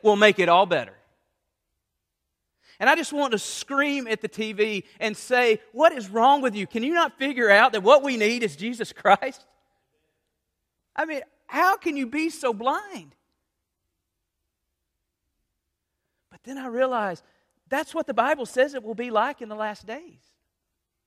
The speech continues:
He says, "People's hearts will grow hard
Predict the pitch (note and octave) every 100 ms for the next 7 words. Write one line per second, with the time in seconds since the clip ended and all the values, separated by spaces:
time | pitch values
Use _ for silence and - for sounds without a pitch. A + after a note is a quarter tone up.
0 | _ _ _ _ _ _ _ _ _ _
1 | - C#4 D#4 C#4 A3+ - - E4 D#4+ A#3+
2 | - - A3+ C4 A#3+ - G#3 F3+ F3+ E3
3 | - F#3+ A#3 C4+ C4+ C4+